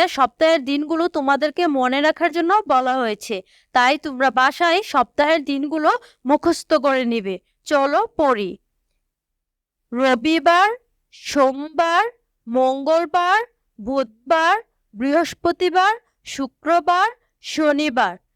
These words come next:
আর এই সাতটি দিন মিলে হয় এক সপ্তাহ। দেখো শিক্ষার্থীরা, প্রথমে তোমাদেরকে রবিবার থেকে শুরু করতে হবে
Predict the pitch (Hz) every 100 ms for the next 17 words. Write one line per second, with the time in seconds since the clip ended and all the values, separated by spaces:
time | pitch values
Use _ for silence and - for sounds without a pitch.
0 | _ - 247 240 247 262 240 269 254 _
1 | 349 285 320 330 349 349 370 370 440 -
2 | _ - 247 285 392 _ _ - 302 -
3 | _ 285 226 202 - _ _ _ 226 240
4 | 247 277 339 - 349 349 349 339 370 -
5 | _ _ 254 247 302 349 339 302 320 339
6 | 359 370 370 254 254 247 294 330 - 349
7 | 359 359 - 359 359 359 - 349 359